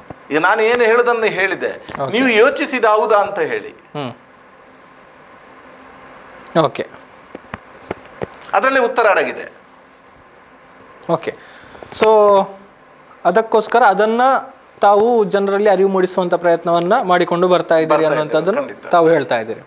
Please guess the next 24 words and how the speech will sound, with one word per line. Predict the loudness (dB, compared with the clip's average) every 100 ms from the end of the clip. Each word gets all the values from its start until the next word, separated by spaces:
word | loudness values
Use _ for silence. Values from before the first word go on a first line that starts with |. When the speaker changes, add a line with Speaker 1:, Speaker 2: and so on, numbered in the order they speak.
| -20 -8 -2
Speaker 2:
ಓಕೆ. | -2 -2 -10 -14 -20 -14 -2
ಇನ್ನು | 2 4 4 2 0 -8 -2
ಪದ್ಮರಾಜ್ | -2 2 2 4
ಅವರು | 2 2
ಗಮನಿಸಿದ | 2 0 -2 -2
ಹಾಗೆ | 0 0 0 -4
ಅಥವಾ | -4 0 2 4 2
ಈ | -2 -4
ಚುನಾವಣೆಗೆ | -2 2 4 4 2 2 2
ನೀವು | 2 2 4
ಒಂದು | 2 2 4 4 0 -8 -4
ಅಭಿವೃದ್ಧಿಯ | 2 4 4 2
ವಿಚಾರಗಳಲ್ಲಿ | 2 2 0 2 0 2
ಅಸ್ತ್ರ | 0 0 0
ಅಂತ | 0 2
ಅಂದುಕೊಂಡು | 0 0 -2 -2
ಹೋಗೋದಿದ್ರೆ, | -2 -2 -4 -4 0 -2 -2 -16 -4
so | 2
ಯಾವೆಲ್ಲ | 4 4 2 0
ವಿಚಾರಗಳನ್ನ | -2 0 0 0 -2 -2 -2
ತಾವು | 0 0 0 -4 -10
ಹೇಳೋದಕ್ಕೆ | -4 0 0 0 -8
ಇಷ್ಟಪಡ್ತೀರಿ | -4 -2 -2 -4 -4
ಅನ್ನುವಂಥದ್ದು? | -4 -6 -12 -14 -16